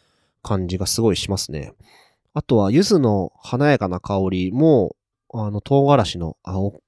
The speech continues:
青臭いというか、ちょっと青い香りが、なんか引き立ててるんじゃないかなと。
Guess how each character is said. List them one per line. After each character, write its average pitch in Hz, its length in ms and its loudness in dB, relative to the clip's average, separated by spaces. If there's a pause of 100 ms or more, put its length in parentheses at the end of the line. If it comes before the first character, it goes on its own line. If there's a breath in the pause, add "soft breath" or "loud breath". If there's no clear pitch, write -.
青 104 240 0
臭 - 240 -2
い 98 40 -4
と - 80 -6
い 80 40 -4
う 80 60 -8
か、 - 140 -12
ち - 80 -6
ょ - 60 -10
っ - 40 -20
と - 140 -10
青 113 320 4
い 85 80 -6
香 - 160 -8 (120)
り 80 120 -8
が、 90 240 -6 (560 soft breath)
な 131 80 -4
ん - 20 -4
か 95 80 -6
引 - 80 -10
き - 120 -8
立 180 200 2
て 131 120 2
て 95 160 -4
る 87 120 -2
ん 82 40 -10
じ - 80 -10
ゃ 156 40 -8
な 92 120 -6
い 90 60 -6
か 143 120 -12
な 147 160 -14
と。 - 280 -18